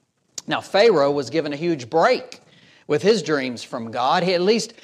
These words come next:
thankfully, providentially, the Pharaoh had Joseph there to interpret his dream.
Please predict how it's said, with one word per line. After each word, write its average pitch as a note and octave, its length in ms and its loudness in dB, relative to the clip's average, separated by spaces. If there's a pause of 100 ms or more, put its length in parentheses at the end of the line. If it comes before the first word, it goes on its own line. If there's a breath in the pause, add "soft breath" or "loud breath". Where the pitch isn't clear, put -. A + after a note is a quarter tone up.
(120 loud breath)
thankfully, F#3+ 680 2
providentially, F3 1160 2 (260 loud breath)
the D#3 160 -2
Pharaoh F#3+ 800 4 (100)
had F3 260 0
Joseph D#3 600 0
there D#3 300 0
to F#3 160 -2
interpret F#3+ 440 -2
his G3+ 160 -2
dream. A#3 540 0